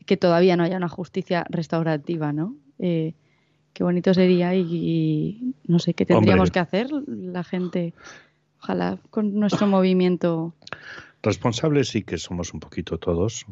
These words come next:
Speaker 2: eh, la sociedad, por supuesto, pero también los voluntarios, porque tendríamos que hablar más de lo que es la justicia restaurativa. O mejor dicho, tendríamos que conocer mejor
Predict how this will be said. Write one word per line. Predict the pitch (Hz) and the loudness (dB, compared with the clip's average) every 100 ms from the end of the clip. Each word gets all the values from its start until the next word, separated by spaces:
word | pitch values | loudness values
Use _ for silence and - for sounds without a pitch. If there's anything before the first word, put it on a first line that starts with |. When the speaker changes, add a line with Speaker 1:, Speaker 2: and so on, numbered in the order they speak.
| 92 | -12
Speaker 2:
eh, | 85 73 76 92 - - - - | -10 -8 -10 -12 -20 -20 -20 -14
la | - | -10
sociedad, | - - 82 82 87 | -8 -6 -2 0 0
por | 82 | -2
supuesto, | - - 80 92 - - 151 - - - - | -4 -6 -2 -2 0 -2 -4 -6 -20 -20 -4
pero | 92 | -2
también | 85 92 92 90 | -2 0 0 2
los | 82 | 0
voluntarios, | 78 76 78 92 82 107 | -2 -6 -2 0 0 -2
porque | - - 90 82 | -4 -6 -6 -6
tendríamos | - 78 101 117 | -6 -2 -2 -2
que | 117 | -2
hablar | 104 101 98 | -2 0 -2
más | 80 87 104 - _ _ _ - - _ | -2 -4 -4 -8 _ _ _ -20 -20 _
de | 98 | -4
lo | 82 | -4
que | 80 92 | -4 -4
es | |
la | 90 | -4
justicia | 82 82 - 87 - 90 80 | -6 -10 -8 -8 -2 -2 -2
restaurativa. | 87 - 80 73 80 101 78 - _ - - - | -8 -10 -8 -8 -6 -6 -6 -10 _ -18 -18 -6
O | 101 | -2
mejor | 101 127 120 | 0 0 0
dicho, | 90 - | -2 -4
tendríamos | 82 92 113 143 - | -4 -2 -2 -2 -4
que | 117 | -6
conocer | - 101 87 85 123 110 - _ _ _ _ _ _ | -2 -2 -2 -2 -2 -2 -6 _ _ _ _ _ _
mejor | 92 90 82 110 131 | -12 -10 -4 -2 -2